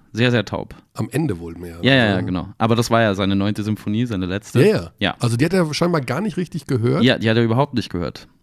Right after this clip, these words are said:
Speaker 2: Gar nicht
Speaker 1: Nein,
Speaker 2: gehört?
Speaker 1: konnte nicht mehr hören.
Speaker 2: Wahnsinn, ne? Das muss man sich mal vorstellen.
Speaker 1: Ja.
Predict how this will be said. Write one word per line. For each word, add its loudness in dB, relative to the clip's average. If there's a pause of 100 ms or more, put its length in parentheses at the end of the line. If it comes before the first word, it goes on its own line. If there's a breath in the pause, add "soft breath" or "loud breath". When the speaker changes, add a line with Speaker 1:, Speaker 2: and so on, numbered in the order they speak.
(120)
Speaker 2:
Gar 4
nicht 2
Speaker 1:
Nein, 4
Speaker 2:
gehört? -6 (160)
Speaker 1:
konnte 0
nicht -2
mehr -2
hören. -2 (1040)
Speaker 2:
Wahnsinn, -10
ne? -4
Das -8
muss -4
man 0
sich -8
mal -6
vorstellen. -8
Speaker 1:
Ja. -2